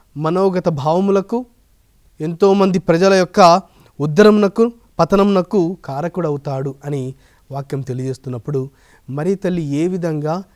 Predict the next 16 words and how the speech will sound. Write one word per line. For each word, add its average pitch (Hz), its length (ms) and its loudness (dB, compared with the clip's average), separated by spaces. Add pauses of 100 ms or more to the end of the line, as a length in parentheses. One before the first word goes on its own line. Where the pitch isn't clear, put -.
(240)
స్వీకరించింది, 120 840 -10 (140)
ఏ 170 120 2
విధంగా 208 400 0 (500)
తనను 156 320 -2
తన 156 200 -4
హృదయంలో 156 480 -4
పదిలపరుచుకుంది. 120 1040 -14 (960)
ఇప్పుడు 220 280 4 (380)
మరి 214 220 4
తల్లి 214 280 4
ద్వారా 156 320 -2
మనం 190 380 0
మన 185 120 2
కుటుంబంలో 160 400 -4
ఏం 135 120 -4
నేర్చుకోవచ్చు? 113 560 -14